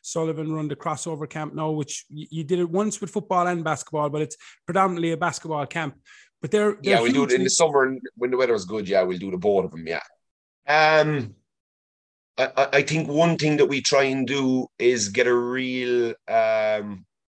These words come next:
Speaker 2: upbeat, high caliber coaches involved. Um, I think, uh, I think kids respond really well to high fives, "You're doing great, this is brilliant,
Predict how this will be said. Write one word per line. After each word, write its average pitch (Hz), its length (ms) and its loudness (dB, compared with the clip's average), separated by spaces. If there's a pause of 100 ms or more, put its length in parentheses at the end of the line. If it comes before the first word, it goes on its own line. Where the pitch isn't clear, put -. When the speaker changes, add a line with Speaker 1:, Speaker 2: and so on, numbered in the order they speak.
(240)
Speaker 2:
upbeat, 131 640 -6
high - 460 -2
caliber 110 560 2 (200)
coaches 107 840 -4
involved. 101 720 -2 (500)
Um, 98 920 0 (140)
I 101 120 -4
think, 120 420 -6 (1300)
uh, 78 140 -6 (500)
I 123 180 2
think 131 280 -8
kids 127 340 -4
respond 117 480 2
really 120 380 -2
well 117 400 4
to 107 360 6 (800)
high 123 200 -2
fives, 113 580 0
"You're 117 140 -4
doing 117 320 -6
great, 113 420 2
this 117 200 -2
is 104 120 -4
brilliant, 113 600 -2